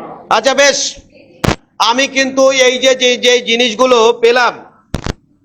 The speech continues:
কিছুটা পেলাম, কিছু পেলাম না, অনেক কিছু পেতে বাকি,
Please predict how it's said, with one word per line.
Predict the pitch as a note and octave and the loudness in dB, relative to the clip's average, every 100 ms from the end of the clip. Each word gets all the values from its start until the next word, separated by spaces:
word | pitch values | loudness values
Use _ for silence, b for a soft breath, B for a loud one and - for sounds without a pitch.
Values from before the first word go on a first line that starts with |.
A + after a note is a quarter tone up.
| _ _ _ | _ _ _
কিছুটা | G3+ G#3+ B3+ C4+ | -6 -4 -2 -4
পেলাম, | C4 B3 B3+ C4 - | -2 -2 -2 -4 -4
কিছু | - B3 | -4 -2
পেলাম | A3 G#3 G3 | -2 0 -2
না, | D#3 G#2 - - - - _ _ _ _ _ _ _ _ _ _ - | -4 -6 -10 -10 -10 -12 _ _ _ _ _ _ _ _ _ _ -2
অনেক | G3 B3+ C4 | 2 2 0
কিছু | C4+ C4 | -6 -2
পেতে | B3 A#3 B3 | 0 2 2
বাকি, | A#3+ A3 A#3 | 2 -2 0